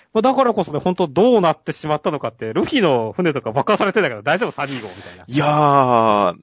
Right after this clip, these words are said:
Speaker 2: なんか、うん、誰か、ジンベエさんが守ってくれてたらいいんですけどね。
Speaker 1: うん。そうなんだ。だから結構そのね、不穏なことも重ねてくるからね、あのー、おこぼれ町が焼かれましたとかさ。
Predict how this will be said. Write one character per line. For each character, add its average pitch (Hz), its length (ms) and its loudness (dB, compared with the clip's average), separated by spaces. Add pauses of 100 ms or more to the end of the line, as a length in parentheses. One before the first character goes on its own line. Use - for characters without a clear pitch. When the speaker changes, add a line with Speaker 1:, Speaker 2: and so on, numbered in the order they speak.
Speaker 2:
な 170 140 0
ん 180 100 -10 (340)
か、 110 180 -2 (300)
う 123 80 -14
ん、 95 720 -12
誰 135 260 2
か、 69 260 -10 (360)
ジ 110 160 -12
ン 110 100 -14
ベ 92 100 -4
エ - 20 -6
さ 85 140 -8
ん - 20 -14
が 82 80 -6
守 92 160 -6
っ - 20 -14
て 98 160 -8
く - 100 -10
れ 92 80 -4
て - 80 -12
た 98 60 -8
ら 80 100 0
い 87 40 -4
い - 20 -12
ん 80 40 -16
で 73 60 -16
す - 60 -16
け 82 80 -14
ど 73 60 -14
ね。 78 280 -14 (440)
Speaker 1:
う 123 80 -18
ん。 101 200 -18 (1300)
そ 180 220 -12
う - 20 -8
な 139 60 -10
ん - 20 -16
だ。 143 140 -10
だ - 20 -12
か 147 80 -6
ら 135 80 -4
結 - 260 -8
構 226 200 2
そ 151 120 -10
の 135 80 -8
ね、 147 480 -6 (720)
不 240 140 -2
穏 302 240 2
な 302 140 0
こ 302 100 0
と 285 120 0
も 165 140 -4
重 202 140 -2
ね 214 100 2
て 226 80 -4
く 240 80 -4
る 202 80 2
か 120 120 0
ら 113 80 -4
ね、 170 140 -2
あ 127 180 -6
の 110 720 -8
ー、 - 40 -20 (160)
お 156 80 -2
こ 190 140 0
ぼ 180 100 4
れ 180 100 2
町 156 160 0
が 131 100 2
焼 135 140 -2
か 151 60 -2
れ 170 80 0
ま 165 100 0
し - 80 -10
た 147 140 -2
と 120 100 -8
か - 80 -20
さ。 98 260 -8